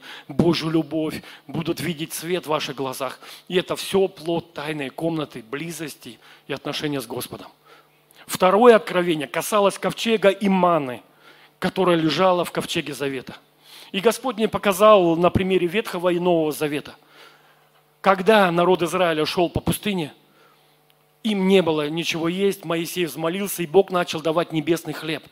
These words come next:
Манна, которая выпадала рано утром. И был устав,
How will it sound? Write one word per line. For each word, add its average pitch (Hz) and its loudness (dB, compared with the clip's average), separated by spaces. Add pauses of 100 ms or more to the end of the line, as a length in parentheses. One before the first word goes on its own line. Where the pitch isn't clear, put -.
(240)
Манна, 202 4
которая 165 0
выпадала 170 0
рано 175 0
утром. 151 -4 (760)
И 262 6
был 220 2
устав, 165 -4